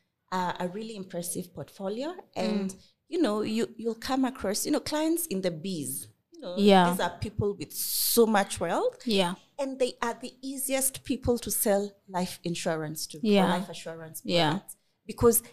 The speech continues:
Speaker 1: they understand the value. Such a client will see a whole life quote and they'll be like, "Okay, just send me the terms and condition."
Speaker 2: Yeah.
Speaker 1: Um, you know, sit down maybe with my P A, fill the forms,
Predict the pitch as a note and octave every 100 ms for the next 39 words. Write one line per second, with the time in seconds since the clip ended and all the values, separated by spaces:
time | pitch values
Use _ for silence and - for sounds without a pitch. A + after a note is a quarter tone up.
0 | - E3+ G#3+ G#3+ G3+ G3+ - G3+ G#3 E3
1 | D#3+ D#3+ C#3+ - C4+ - - - B3 B3
2 | A#3 F#3+ F#3+ - A3+ - F#3+ - G#3 G3
3 | G3 - - E3+ - E3+ - F3 F3+ E3+
4 | E3+ E3+ - - G3+ F#3 - - - -
5 | A3 G3+ A#3+ - - G#3+ A#3 F#3+ G3 G3
6 | F#3+ A3+ D#4+ F4+ G#4+ - - G#3+ F#3+ F#3
7 | F3+ E3+ E3+ F3 F3 F3+ - A3 A3+ A3
8 | - A3+ A#3 G3+ G3+ G3 G3 F#3+ E3 -
9 | A#3 G#3+ A3 F#3 E3+ D#3 - C#3+ D#3 -